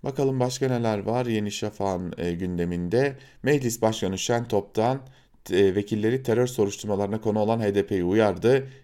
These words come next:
"İçinde şiddetin ve terörün onaylanmasına dair niyet taşıyan her söylem Türkiye'ye karşı bir suikasttır ve ortadan kaldırılmayı hak etmektedir."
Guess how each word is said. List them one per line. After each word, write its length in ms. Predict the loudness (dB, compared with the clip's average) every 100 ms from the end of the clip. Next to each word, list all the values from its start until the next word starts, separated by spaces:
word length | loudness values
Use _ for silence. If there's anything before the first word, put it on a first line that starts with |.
| _
"İçinde 340 | -8 -4 -2 -2
şiddetin 480 | -2 -2 0 0 0
ve 120 | 0
terörün 400 | 0 2 0 -2
onaylanmasına 800 | 0 0 0 0 -2 -2 -2 2
dair 240 | 2 0
niyet 260 | 0 -2 -2
taşıyan 340 | -4 -2 -2
her 160 | 0 0
söylem 520 | 2 2 4 2 0 -12 -18
Türkiye'ye 440 | -6 -6 0 0 0
karşı 320 | -4 -4 -4
bir 100 | -4
suikasttır 680 | -2 -4 0 0 0 -2
ve 60 | 2
ortadan 440 | 2 2 0 0
kaldırılmayı 560 | 0 0 0 -2 -2 -2
hak 200 | -4 -4
etmektedir." 640 | -6 -8 -6 -8 -8 -14